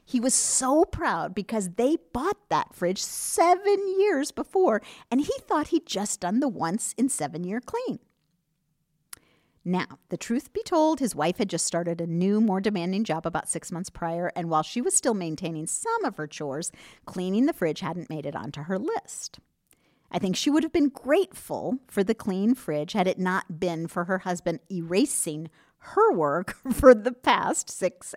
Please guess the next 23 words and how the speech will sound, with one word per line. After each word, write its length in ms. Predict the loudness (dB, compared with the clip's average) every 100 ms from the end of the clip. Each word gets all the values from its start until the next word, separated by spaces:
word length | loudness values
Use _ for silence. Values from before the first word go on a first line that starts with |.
| -6
and 180 | -2 0
a 60 |
half 500 | 2 2 2 0 -2
years. 560 | -2 2 2 2 -4 -12 _ _ _ _ _
"That's 540 | -10 -6 -4 -4 -4 -6
great," 840 | -6 -14 -12 2 2 2 -8 -20 _ _
she 200 | -16 -10
said. 380 | -8 -6 -8 -10 _ _ -20 -20 _ 2
"I, 560 | 4 6 4 2 -2 0
however, 360 | 2 2 2 4
have 160 | 4
been 160 | 2 4
doing 300 | 4 6 6
that 180 | 4 6
job 220 | 4 4
monthly 380 | 2 -2 -2 -2
since 300 | -2 -2 0
we 120 | 0 0 2
bought 380 | 4 2 _ -10
the 80 |
fridge," 480 | -8 -8 -10 -16 -20 _ -18
she 180 | -12
spit 340 | -12 -10 -12